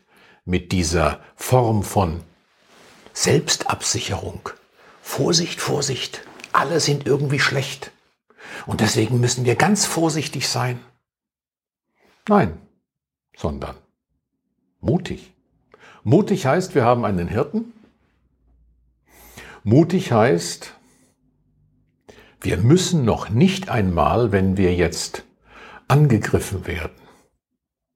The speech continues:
Also, das heißt jetzt in dem Falle zum Beispiel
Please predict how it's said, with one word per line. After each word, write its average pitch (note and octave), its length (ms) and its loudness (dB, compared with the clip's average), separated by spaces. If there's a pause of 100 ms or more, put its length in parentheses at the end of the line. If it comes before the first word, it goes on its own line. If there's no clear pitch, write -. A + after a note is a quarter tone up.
(600)
Also, F2+ 360 2
das - 220 0
heißt F#2+ 220 0
jetzt - 240 -2
in E2+ 120 0
dem F2+ 180 4
Falle E2 320 0
zum A#2 240 2
Beispiel F2+ 720 -2